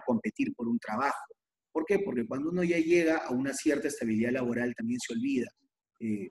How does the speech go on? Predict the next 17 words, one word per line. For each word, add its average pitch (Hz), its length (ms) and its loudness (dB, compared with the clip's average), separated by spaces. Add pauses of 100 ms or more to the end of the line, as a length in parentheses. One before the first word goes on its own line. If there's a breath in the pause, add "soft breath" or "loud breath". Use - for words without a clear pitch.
(140)
lo 120 160 -2
que, 117 100 -4
lo 113 140 2
difícil 107 540 -2
que - 80 -6
es 110 80 -4
entrar 113 260 0
al 117 80 2
mundo 117 240 2
laboral. 104 420 -2 (460 soft breath)
Entonces, 131 580 2 (320)
eh, 110 460 2 (100)
haber 151 200 6
escuchado 170 500 4
a 160 40 8
estas 160 180 0
personas, 143 760 -4